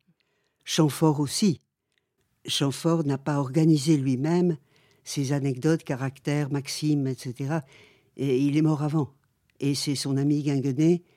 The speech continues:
qui a tout rassemblé. Donc, il y a les, les phrases toutes seules, célibataires, choisies comme telles, fabriquées comme telles, pas volontaires, si vous voulez.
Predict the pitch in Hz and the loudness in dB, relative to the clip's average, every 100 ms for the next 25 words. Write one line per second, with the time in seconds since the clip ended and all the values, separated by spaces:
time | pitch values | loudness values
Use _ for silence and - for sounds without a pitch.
0 | _ _ - 139 135 139 131 - 131 151 | _ _ -6 -4 -2 -4 -4 -4 -2 -2
1 | 135 _ _ _ _ _ - 170 - 180 | -4 _ _ _ _ _ 2 2 2 -2
2 | 180 180 175 170 - 151 156 - - 185 | 0 4 4 4 2 0 0 -2 -4 -2
3 | 170 - 156 - 170 160 135 _ _ _ | -2 -6 -10 -2 2 2 0 _ _ _
4 | - - 160 147 143 185 220 208 - _ | -8 0 0 0 -4 -4 -4 -4 -8 _
5 | _ - - 185 165 190 - 170 160 - | _ -8 6 8 8 4 4 4 4 4
6 | 240 180 160 180 175 175 175 196 180 156 | 6 6 6 2 2 2 2 0 2 0
7 | - 208 165 143 - _ - 175 151 160 | 2 4 4 4 -2 _ 0 0 2 6
8 | 170 170 - 160 131 - - 131 139 123 | 6 6 6 2 2 -6 -14 -8 -6 -4
9 | 127 120 | -4 -6